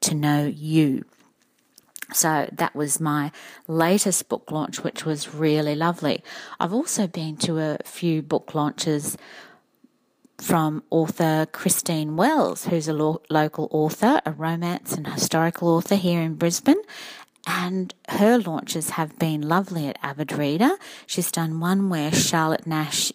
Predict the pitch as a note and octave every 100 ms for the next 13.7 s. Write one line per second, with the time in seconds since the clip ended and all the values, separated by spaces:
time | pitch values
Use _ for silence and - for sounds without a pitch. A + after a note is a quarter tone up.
0 | - D3+ D#3 D3+ D3+ D#3 D#3+ E3+ D#3 F3
1 | F#4 - - - - - _ _ _ -
2 | A#3+ C#4 C#4 C#4 C4+ C4 - G#3+ G#3 G#3+
3 | B3+ A3+ D#3+ D3+ - F3 E3+ E3+ - F#3
4 | E3+ - - - - E3+ - - E3+ D3+
5 | - D#3+ D#3 D3+ - - - - - -
6 | - - F3 F3 F3 C4 F#4 A#3+ - -
7 | C#3+ B2 G3 B3 - D#3+ D#3 D3+ D#3+ F#3+
8 | F#3+ - - - - D3+ - D#3+ D#3 E3
9 | - - C3+ A#2 F#3 G#3+ - - - -
10 | _ _ F3 E3 E3 - G#3+ G#3 E3 D#3
11 | D#3 D3+ C#3+ A3 C#4+ - G3 F#3 E3+ D3+
12 | D#3 - F#3+ - - D3 D3 - F3+ G#3
13 | D4 G4+ G#3+ D#2+ E3+ -